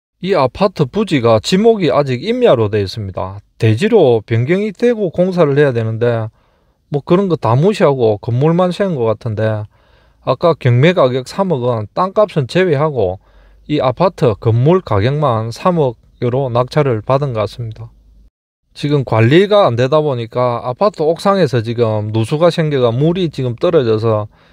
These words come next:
실내로까지 막 들어오고, 저 석회물이죠. 시멘트물, 저거, 하, 골치 아픕니다. 차에 떨어지면은 석회처럼 딱딱하게 굳어서 지워지지도 않아요. 방마다 이렇게 둘러보니까 벽지도 다 발라놨어요.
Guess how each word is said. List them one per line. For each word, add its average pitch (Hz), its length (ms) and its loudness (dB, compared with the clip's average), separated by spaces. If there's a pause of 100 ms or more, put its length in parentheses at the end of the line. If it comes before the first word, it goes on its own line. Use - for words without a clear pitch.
실내로까지 175 720 0
막 107 300 -8
들어오고, 113 640 -2 (540)
저 147 180 4
석회물이죠. 127 840 0
시멘트물, 127 840 -2
저거, 135 440 0
하, - 340 -20
골치 151 280 0
아픕니다. 131 520 -2 (340)
차에 190 300 0
떨어지면은 127 840 -2 (480)
석회처럼 175 760 -2
딱딱하게 - 680 -6
굳어서 127 680 -4 (240)
지워지지도 160 640 2
않아요. 117 340 -6 (1040)
방마다 156 540 4
이렇게 151 260 -2
둘러보니까 135 1040 -2
벽지도 202 480 0
다 101 260 -8
발라놨어요. 156 760 -2